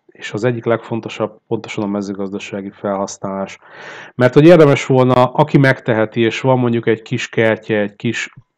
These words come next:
<clears throat> része a ház körül, akkor lehet, hogy érdemes nem fűvel bevetni, ami tulajdonképpen egy haszontalan növény,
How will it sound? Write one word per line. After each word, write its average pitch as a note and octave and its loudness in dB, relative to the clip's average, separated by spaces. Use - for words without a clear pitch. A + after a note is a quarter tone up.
<clears throat> - -2
része B2+ 4
a A2 6
ház A#2+ 6
körül, G2+ -2
akkor F3+ 2
lehet, F#3+ 4
hogy C#3+ -6
érdemes B2+ 2
nem A#2+ 0
fűvel B2+ 0
bevetni, C3+ 0
ami A#2 -6
tulajdonképpen A2 -8
egy G2+ -8
haszontalan C3+ -2
növény, C#3+ 2